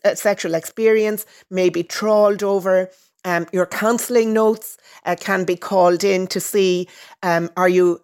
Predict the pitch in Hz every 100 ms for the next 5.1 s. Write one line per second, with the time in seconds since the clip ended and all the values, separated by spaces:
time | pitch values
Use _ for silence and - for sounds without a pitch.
0 | - 165 165 156 - 277 - - 254 247
1 | 254 233 220 208 - 214 202 156 196 208
2 | - 269 254 262 277 262 254 233 220 220
3 | 220 - 190 190 190 185 - - - -
4 | 175 175 175 208 180 175 214 202 175 151
5 | 143